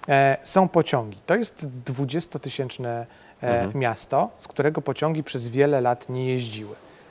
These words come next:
Speaker 1: Teraz
Speaker 2: Mhm.
Speaker 1: już jeżdżą. Co to dla, dla takiego miasta
Speaker 2: Mhm.
Speaker 1: może znaczyć?
Speaker 2: E, dziękuję za to pytanie, bo to pytanie jakby wpisuje się w tą naszą misję tej kolei regionalnych.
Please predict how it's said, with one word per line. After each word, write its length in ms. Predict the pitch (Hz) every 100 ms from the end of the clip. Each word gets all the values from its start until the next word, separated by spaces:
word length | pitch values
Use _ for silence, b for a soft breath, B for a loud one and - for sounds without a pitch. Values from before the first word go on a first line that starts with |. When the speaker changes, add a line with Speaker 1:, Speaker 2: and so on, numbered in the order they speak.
| -
Speaker 1:
Teraz 280 | 143 160 151
Speaker 2:
Mhm. 180 | 139 135
Speaker 1:
już 260 | 135 - _ _ -
jeżdżą. 520 | 131 135 110 - 107 - b b
Co 140 | - 269
to 140 | 175
dla, 140 | 131 117 -
dla 180 | 131 127
takiego 320 | 123 131 123
miasta 560 | 123 120 - 117 113 113
Speaker 2:
Mhm. 200 | 107 101
Speaker 1:
może 180 | 120 113
znaczyć? 500 | 113 101 - - B B B B B -
Speaker 2:
E, 460 | 101 101 98 95 95
dziękuję 280 | 101 120 110
za 100 | 98
to 100 | 95
pytanie, 340 | 101 117 120
bo 100 | 92
to 80 | 98
pytanie 360 | - 101 101
jakby 320 | 101 98 92 95
wpisuje 480 | - 92 110 107
się 260 | 95 - 98
w 60 | -
tą 360 | 98 92 87 82
naszą 420 | 80 98 - 101
misję 440 | 98 101 - 92
tej 160 | 82 92
kolei 280 | - 98 101
regionalnych. 720 | 92 92 104 117 90 98